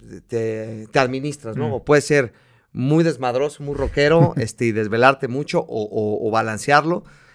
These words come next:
Speaker 1: Ahí tú, tú lo creo que, que, que logras ese, ese dualismo de, o el balance. Y aquí yo me cansé, eh, con la banda de, pues, de, de tratar de, de, de hacer las cosas y de llegar, y que luego,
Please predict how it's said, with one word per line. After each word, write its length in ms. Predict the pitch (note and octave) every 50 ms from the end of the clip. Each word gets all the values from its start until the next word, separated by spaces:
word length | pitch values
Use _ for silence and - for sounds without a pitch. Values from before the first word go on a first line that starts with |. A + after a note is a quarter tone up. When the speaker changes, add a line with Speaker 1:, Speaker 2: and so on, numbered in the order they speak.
| _
Speaker 1:
Ahí 160 | - A2 B2 A#2+
tú, 200 | - C#3 C3+ B2+
tú 200 | - _ C3+ C3+
lo 160 | C3 B2 B2
creo 220 | - C3 B2+ B2 -
que, 280 | - A#2+ A2+ G#2+ - - _ _ _ -
que, 240 | - A2 G#2 -
que 120 | - - A2
logras 360 | A2+ B2 B2+ C3 B2+ B2 -
ese, 240 | B2+ A2+ C#3 - B2
ese 180 | A2+ - C3
dualismo 440 | A2+ A2+ A2 A2 A#2+ B2 B2+ B2+ A#2
de, 200 | G#2+ A2 G#2+ - - - -
o 140 | B2 G#2+ G#2+
el 100 | G#2 G2+
balance. 540 | A2+ A2+ A#2+ B2 C3 B2 - - E3 - - _ _ _ _ _ _ _ _ _ _ _
Y 640 | - C3+ B2+ B2 A#2+ A#2+ A#2+ A#2+ A#2+ A#2+ A#2+ - - _ _ _ _ _ _ _ _ _ _ _ _ _ _ - _
aquí 280 | C3 C3 - - D3 C#3+
yo 100 | D#3+ D#3
me 160 | D#3+ D3+ -
cansé, 580 | - C3+ B2 A#2 - - C#3+ C#3+ D3 D3 - -
eh, 500 | - - A#2 A2+ A2+ A2 A2 A2 G#2+ - -
con 220 | - A#2 A#2 A#2
la 80 | A2+ A#2
banda 340 | A#2 B2+ C3 C#3 C#3 C#3+ C3
de, 280 | A#2+ A2+ A2 G#2 F#2+ - _ _ _ _ _ _ _ _
pues, 200 | D#3+ D#3+ D3 C3
de, 220 | D3 D3 C#3+ -
de 760 | - A2+ B2 B2+ B2 A#2+ A#2 A#2 A#2 A2+ A2+ A2 A2 G#2 G2+ - _ _ _ _
tratar 440 | - A#2+ A#2 - - C#3+ C#3 C#3+ D3+
de, 360 | D#3 D3 C#3 B2 A#2 A#2 A#2 A#2 _ _ _ _ _ _
de, 340 | - - - A2 G2+ - -
de 160 | A2+ A2+ A2+
hacer 320 | G2+ - - - C#3+ C#3
las 220 | C3 C#3 B2+ A#2 -
cosas 420 | - C3+ C#3+ C#3+ - C3+ A#2+ - A#2
y 40 |
de 120 | A2 A2 G#2+
llegar, 400 | A2 A2 G#2+ C#3 C#3+ C#3+ C#3+ C#3
y 60 | B2+
que 160 | - - A#2+
luego, 400 | A#2 A#2+ B2+ C3 C3 C3 A#2+ -